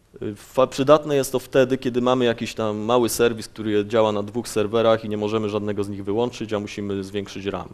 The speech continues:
To wtedy bierzemy, ściągamy z niego image live, bez, bez jego wyłączania, deployujemy nasz, na szybszej maszynie, wyłączamy serwer źródłowy, włączamy tamten i, i wszystko,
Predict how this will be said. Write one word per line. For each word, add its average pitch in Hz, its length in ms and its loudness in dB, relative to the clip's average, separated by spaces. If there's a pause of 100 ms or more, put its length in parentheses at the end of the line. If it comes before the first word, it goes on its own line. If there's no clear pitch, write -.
(140)
To - 80 -12
wtedy 110 280 -8
bierzemy, 104 460 -4
ściągamy 101 460 -8
z 95 80 -14
niego 95 200 -8
image 104 340 -10 (260)
live, 113 560 2
bez, 110 240 -2
bez 107 200 -2
jego 101 200 -2
wyłączania, 135 720 0 (560)
deployujemy 113 560 0
nasz, 101 220 -2
na 101 100 -4
szybszej - 340 -6
maszynie, 104 360 -4
wyłączamy 98 460 -6
serwer 95 340 -8
źródłowy, 98 420 -2
włączamy 92 460 -6
tamten 92 480 -8
i, 87 400 -16
i 98 80 -12
wszystko, 92 420 -10